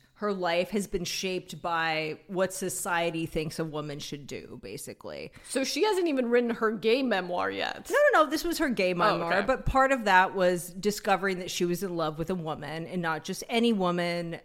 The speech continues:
Speaker 1: the soccer star Abby Wambach.
Speaker 2: Wait, that's her coming out turning point?
Speaker 1: Yeah.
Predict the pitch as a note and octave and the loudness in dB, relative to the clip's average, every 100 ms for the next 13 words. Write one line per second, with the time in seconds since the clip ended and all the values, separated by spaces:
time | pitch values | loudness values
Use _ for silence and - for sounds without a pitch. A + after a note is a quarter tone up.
0 | - F3+ - E3 D#3+ E3 D#3 E3 D3+ C#3+ | -4 -4 0 -2 -2 -6 -6 -6 -4 -2
1 | D3 B2+ - - E3 D#3 D#3 C#3+ A#2 A2 | -4 -8 -16 -8 -4 -4 -4 -4 -6 -10
2 | E2+ - - G3+ G3 A3+ F#3+ - - - | -14 -16 -16 -2 4 4 4 -2 -14 -18
3 | E3 D#3 G#3 G#3 C4 - D#4 D4+ - B3 | -14 2 8 8 8 4 2 0 4 6
4 | C4 B3+ B3 B3 G#3+ - G#3 A#3+ D#4+ D4+ | 6 4 4 4 2 -2 0 2 0 0
5 | F#4+ G#4 A4 F#4 - F4+ B4 F3+ | 2 2 2 0 0 4 4 4